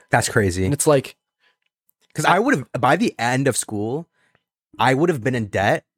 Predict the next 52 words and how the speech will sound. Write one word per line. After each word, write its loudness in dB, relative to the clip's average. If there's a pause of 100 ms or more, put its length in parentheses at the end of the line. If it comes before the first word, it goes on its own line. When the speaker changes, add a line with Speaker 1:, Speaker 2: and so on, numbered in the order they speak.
(440)
Speaker 1:
or 4
I 4
would've 0
sent -2
my 0
mom 0
into -4
further -2
<laughs> -6
amounts -2
of -4
debt. -2
Speaker 2:
Yeah. 0 (120)
Speaker 1:
You 2
know 4
what 4
I 4
mean? 0
Speaker 2:
And 2
there's 0
arts 0
Speaker 1:
Like -6
Speaker 2:
degree. -12
<laughs> -16
I -2
mean, 0 (440)
<laughs> -20
what 2
about, -2
uh, -14 (440)
do, 2
do 0
you 6
ever 0
think 0
of, 2
like, 2
student 0
loans? -2 (160)
People -8
do -2
that. 0
Speaker 1:
Y-, -12
I'm 0
not 0
trying -2 (120)
to -16 (420)
do 2
that 4
over 2
a 0
fucking -2